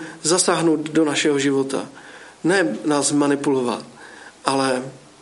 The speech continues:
touží potom otevřít srdce. Touží potom, eh, říct ti, „Jsem tady, jsem tady pro tebe, miluju tě a chci, aby si, eh, mě začal hledat.“ Jsi na opuštěné cestě,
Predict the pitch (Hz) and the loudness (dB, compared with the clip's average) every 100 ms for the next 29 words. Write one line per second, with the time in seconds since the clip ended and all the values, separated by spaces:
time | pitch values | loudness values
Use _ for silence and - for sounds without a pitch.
0 | - - - - - - - - 170 170 | -14 -14 -14 -20 -20 -20 -8 0 0 2
1 | 170 165 156 147 147 135 135 143 - 131 | 0 2 2 2 0 0 -2 -2 -4 -6
2 | 98 - - - - - - - 165 160 | -6 -12 -20 -20 -20 -20 -8 0 2 2
3 | 165 156 156 143 - - - - - - | 0 2 2 0 -8 -16 -20 -20 -20 -10
4 | 160 151 165 170 - 156 131 131 - - | -2 0 0 -2 -2 -2 -2 -4 -10 -4
5 | - 170 170 185 170 - 160 160 156 160 | 0 0 2 2 2 2 2 0 0 0
6 | 160 170 123 - - - 156 175 180 165 | 0 0 -2 -6 -14 -4 0 4 4 4
7 | 151 143 - - - - 160 147 - - | 2 -2 -2 -4 -4 0 0 -2 -8 -16
8 | - - 143 147 - 143 139 139 - - | -14 -6 -4 -2 0 0 -2 -8 -18 -16
9 | - - - - - 135 135 147 151 127 | -12 -12 -14 -16 -10 -4 -2 -2 -2 -4
10 | 135 107 76 - - - - - - - | -2 -4 -6 -14 -20 -20 -20 -20 -20 -20
11 | - - - - - - - - - - | -20 -20 -20 -20 -20 -20 -20 -20 -20 -20
12 | - - - - - - - - - - | -20 -20 -20 -20 -20 -20 -20 -20 -20 -20
13 | - - - - - - - 143 139 - | -20 -20 -20 -20 -20 -8 -4 -2 -2 -2
14 | 185 165 - 151 156 156 - - - 160 | -2 -2 0 0 0 -2 -2 -2 0 -2
15 | 165 | -2